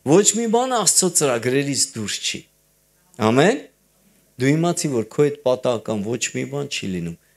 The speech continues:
Ինչ լինում է, դու տե սովորելու բան ունես։ Ինչ ուզում ա լինի, ընդե սովորելու բան ունես։ Դրա համար էլ լինում ա։ Սովորի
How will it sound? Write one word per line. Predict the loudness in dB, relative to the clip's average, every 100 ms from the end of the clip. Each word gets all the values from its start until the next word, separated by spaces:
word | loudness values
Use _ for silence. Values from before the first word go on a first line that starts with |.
| _ _
Ինչ | 2 2 4
լինում | 2 2 0 0
է, | -2
դու | -2 0
տե | 2
սովորելու | 2 0 -2 -2 -2 -4
բան | -4 -4
ունես։ | -4 -6 -8 -10 _ _ _ _ _ _ _ _ _ _ 0
Ինչ | 2 2 0
ուզում | 2 2 2
ա | 2
լինի, | 2 0 -2 -6 -10 _
ընդե | -6 0 2 2 -2
սովորելու | -2 0 0 0 0 -2 -4
բան | 0 0 0
ունես։ | -4 -8 -6 -6 -8 -8
Դրա | -2 -2
համար | 0 -2
էլ | -2 0
լինում | 0 0 -2
ա։ | -6 _ _ _ _ _ _ _ _ -20 -20 _
Սովորի | -4 0 2 4